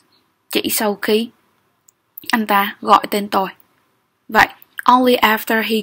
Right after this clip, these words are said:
called my name. Được chưa? Vậy mệnh đề này là cái mệnh đề, tức là viết lại. Được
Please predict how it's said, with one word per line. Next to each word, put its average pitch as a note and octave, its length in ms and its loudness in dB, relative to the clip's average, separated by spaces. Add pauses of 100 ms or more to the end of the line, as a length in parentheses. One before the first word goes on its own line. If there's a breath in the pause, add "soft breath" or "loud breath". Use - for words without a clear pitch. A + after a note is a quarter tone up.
(160)
called A#3 300 2
my G#3+ 240 -2
name. G3+ 320 -2 (240)
Được G3 140 -4
chưa? G#3 160 0 (120)
Vậy G#3+ 100 -2
mệnh G#3 280 0
đề G3+ 180 2
này F#3+ 240 -2
là F#3+ 60 -6
cái B3 140 -4
mệnh G#3 260 -4
đề, G3 200 0 (580 loud breath)
tức A#3+ 100 2
là A#3+ 200 0
viết A#3 220 -2
lại. A3 220 2 (440)
Được G3 120 -6